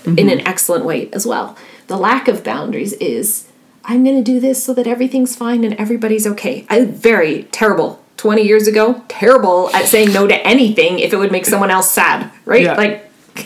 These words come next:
Speaker 1: <laughs> I laugh now, but boy, it seemed to work for me for a while. In loving well, loving like Jesus loved, there's a death and a dying.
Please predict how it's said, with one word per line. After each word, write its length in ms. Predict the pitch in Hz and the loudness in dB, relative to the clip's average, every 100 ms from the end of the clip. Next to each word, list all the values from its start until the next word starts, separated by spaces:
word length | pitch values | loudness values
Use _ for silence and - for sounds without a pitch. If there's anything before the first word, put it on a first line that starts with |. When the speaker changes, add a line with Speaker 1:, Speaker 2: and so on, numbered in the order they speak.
| - - - | -20 -8 -2
Speaker 1:
<laughs> 0 | |
I 1040 | 392 - - - - - - - - 233 | -2 0 0 0 -4 -10 -8 -10 -2 0
laugh 380 | 247 302 349 - | 2 2 0 0
now, 380 | 370 381 330 269 | 0 0 0 2
but 180 | 240 240 | 2 2
boy, 200 | 302 269 | 2 4
it 280 | 208 214 | 2 0
seemed 200 | 262 302 277 | 0 0 0
to 60 | |
work 220 | 277 302 | -2 -4
for 120 | - 185 | -4 -6
me 140 | 175 | -6
for 160 | - 170 | -4 -2
a 40 | |
while. 300 | - 208 214 - - - - - - - - - - | -2 -6 -8 -16 -20 -20 -20 -20 -20 -20 -20 -20 -2
In 340 | 269 294 269 247 | 0 2 2 4
loving 500 | 254 269 285 254 220 | 4 2 2 2 4
well, 300 | 240 180 220 | 2 2 2
loving 520 | 208 220 247 254 220 | 2 4 4 4 4
like 260 | 208 185 - | 2 -2 -4
Jesus 520 | 202 247 202 185 190 | -2 0 0 -2 0
loved, 560 | 214 160 - 214 - - _ _ _ | 0 0 -2 -8 -12 -16 _ _ _
there's 320 | - 214 262 226 | 0 2 2 2
a 360 | 202 156 160 - - 156 | 0 -2 -6 -16 -20 -8
death 320 | 170 214 - | -4 -4 -4
and 120 | 151 160 | -6 -6
a 80 | |
dying. 600 | 131 - - 247 220 208 | -8 -8 -4 -4 -4 -8